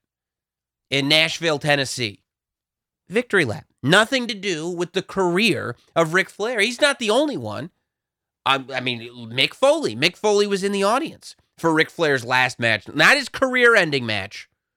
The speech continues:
His career ended at WrestleMania twenty-four. But for me, I'm the biggest Mick Foley fan ever. I own,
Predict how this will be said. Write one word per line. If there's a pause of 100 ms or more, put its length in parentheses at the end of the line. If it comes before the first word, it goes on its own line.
(260)
His
career
ended
at
WrestleMania
twenty-four. (1120)
But
for
me,
I'm
the
biggest
Mick
Foley
fan
ever. (1200)
I
own,